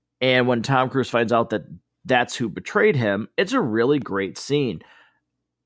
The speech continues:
And something that you could really relate to if there's somebody who you thought you were really close to, and, you know, all of a sudden you find out that what you thought you knew about them, you absolutely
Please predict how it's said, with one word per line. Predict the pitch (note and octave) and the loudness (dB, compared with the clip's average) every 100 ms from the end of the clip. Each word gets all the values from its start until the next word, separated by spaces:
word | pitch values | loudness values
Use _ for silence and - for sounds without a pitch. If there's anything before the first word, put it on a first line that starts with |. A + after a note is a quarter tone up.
| _ _ - | _ _ -8
And | B2 D#3+ | -2 0
something | C3+ F3+ F3 D#3+ | 2 0 2 0
that | G#2 | 2
you | C#3+ | 2
could | D3+ | 2
really | G#2 A2+ A#2 | 2 2 4
relate | G#2+ A#2 C#3 E3 | 2 2 0 -2
to | - A2+ A#2 | -2 0 0
if | - | 0
there's | G#2 G2+ | -2 -2
somebody | A#2+ G#2 G#2+ | -4 -4 -4
who | G#2 G#2+ | -2 -2
you | G#2 | -4
thought | - G#2 E2+ | 0 0 0
you | |
were | F#2 | -4
really | D#2+ D2+ D#2 | -6 -8 -8
close | - F3 E3 - | -2 2 2 0
to, | D#3+ D3 C3 - | 0 4 4 2
and, | A#2 G#2 G#2 G2 G2+ G2+ _ _ | 0 2 2 0 -2 -4 _ _
you | A2+ | -8
know, | G#2 F#2+ | -4 -2
all | F2 G#2+ | 2 2
of | G2 | 2
a | G2+ | -2
sudden | - G#2+ F#2+ F#2+ F2+ _ - - _ _ _ _ _ _ | 0 2 2 -2 -6 _ -20 -20 _ _ _ _ _ _
you | B2 A#2+ | -2 -2
find | A2 B2 A2 | 2 2 4
out | A2 G#2+ | 2 2
that | G#2 | 0
what | G#2 A2 | 0 -2
you | G2+ G#2 | -2 -10
thought | - F#3+ G#3 - | -2 2 2 2
you | A#2+ | -2
knew | A2+ G#2+ | 0 0
about | G2+ G2 F#2 | 2 2 2
them, | A2 G2 F#2+ - | 2 2 0 -4
you | A2+ - | -6 -2
absolutely | G#2+ G#2 - G2+ G2+ G2+ G2+ F#2 E2+ | -2 -2 -2 -6 -4 -6 -6 -8 -10